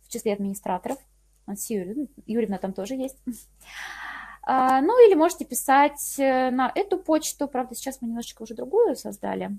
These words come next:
для абитуриентов специально. Ну, в общем, лучше пока, наверное, с нами связываться через соцсети.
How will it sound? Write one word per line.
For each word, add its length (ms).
для 120
абитуриентов 560
специально. 560
Ну, 140
в 60
общем, 180
лучше 260
пока, 240
наверное, 300
с 80
нами 140
связываться 420
через 220
соцсети. 540